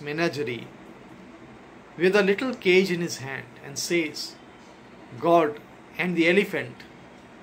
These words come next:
and everybody has to go into this." He must go in. Again, there may be a sect with a few good ideas.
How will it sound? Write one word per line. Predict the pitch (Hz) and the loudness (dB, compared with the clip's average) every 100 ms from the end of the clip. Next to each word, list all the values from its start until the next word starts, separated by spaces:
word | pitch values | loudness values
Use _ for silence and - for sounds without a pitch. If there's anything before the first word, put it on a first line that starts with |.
| 170 | 0
and | 190 | 2
everybody | 170 185 226 190 196 196 | 2 2 0 0 0 2
has | 180 175 - | 2 2 0
to | 175 | -6
go | 143 160 | -2 -2
into | 165 160 165 123 | -2 -4 -10 -10
this." | 117 - - - - - - - - - - - - - - - - - - - - - - - | -10 -12 -14 -20 -20 -20 -20 -20 -20 -20 -20 -20 -20 -20 -20 -20 -20 -20 -20 -20 -20 -20 -6 2
He | 180 | 4
must | 208 - 139 | 6 4 2
go | 151 170 | 2 2
in. | 123 - - - - - - - - 156 | 0 -8 -20 -20 -20 -20 -20 -20 -10 -2
Again, | 156 202 214 | 2 4 4
there | 190 196 | 2 2
may | 196 | 2
be | 202 | 2
a | 196 | 2
sect | - 202 - | 0 -2 -2
with | 175 185 | -2 -2
a | 185 | -2
few | 202 202 190 | -2 0 2
good | 190 | 4
ideas. | 185 185 139 - - | 4 2 -4 -6 -10